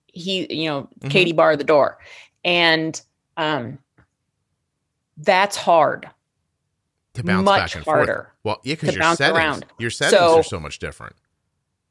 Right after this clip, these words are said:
Speaker 1: So what?
Speaker 2: 'Cause, because your settings are so much different. If you're eating low carb for a number of days, your basal would be
Speaker 1: Exactly.
Speaker 2: lower,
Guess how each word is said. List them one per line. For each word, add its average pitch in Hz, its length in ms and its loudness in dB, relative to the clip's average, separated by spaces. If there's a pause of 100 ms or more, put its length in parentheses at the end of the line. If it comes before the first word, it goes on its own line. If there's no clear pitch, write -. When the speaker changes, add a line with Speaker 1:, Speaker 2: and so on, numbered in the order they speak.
Speaker 1:
So 196 180 4
what? 185 480 2
Speaker 2:
'Cause, 143 240 -4
because 135 340 -4
your 117 80 -4
settings 170 400 -4
are 92 60 -8
so 95 140 -8
much 82 180 -8
different. 98 240 -6
If 139 60 -14
you're 190 120 -14
eating 180 200 -6
low 123 100 -2
carb 123 240 -2
for - 80 -6
a 110 40 -2
number 101 220 -4
of 82 80 -8
days, 123 240 -4
your 90 80 -8
basal 101 320 -4
would 113 60 2
be 170 80 4
Speaker 1:
Exactly. 107 200 -2
Speaker 2:
lower, 110 360 0